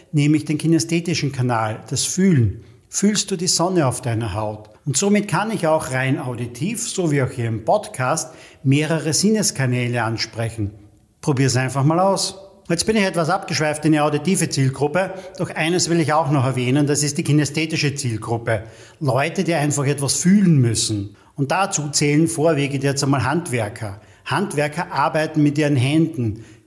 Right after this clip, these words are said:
Tischler, Maler oder dergleichen, die müssen einfach fühlen, die müssen etwas in den Händen halten, sodass sie etwas sehen, wie sich etwas bewegt, wie sie arbeiten.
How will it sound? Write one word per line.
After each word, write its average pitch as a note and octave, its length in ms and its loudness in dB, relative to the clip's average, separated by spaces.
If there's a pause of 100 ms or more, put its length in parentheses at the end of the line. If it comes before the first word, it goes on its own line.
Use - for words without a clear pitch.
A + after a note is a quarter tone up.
Tischler, B2+ 720 -2
Maler C#3 640 2
oder B2+ 140 -4
dergleichen, A#2 540 -4
die C3 80 -2
müssen E3+ 280 2
einfach E3 260 -2
fühlen, G3 360 0
die C#3 80 4
müssen C#3+ 300 2
etwas D3 340 -2 (360)
in D3+ 100 2
den D#3 280 0
Händen D3+ 600 0
halten, B2 600 0 (200)
sodass D#3 320 -2
sie F3+ 120 0
etwas - 560 -2
sehen, E3 380 2
wie D3 100 0
sich - 340 -4 (220)
etwas D#3+ 380 -2
bewegt, E3+ 800 0 (320)
wie D3+ 160 2
sie E3+ 400 0
arbeiten. C3+ 920 0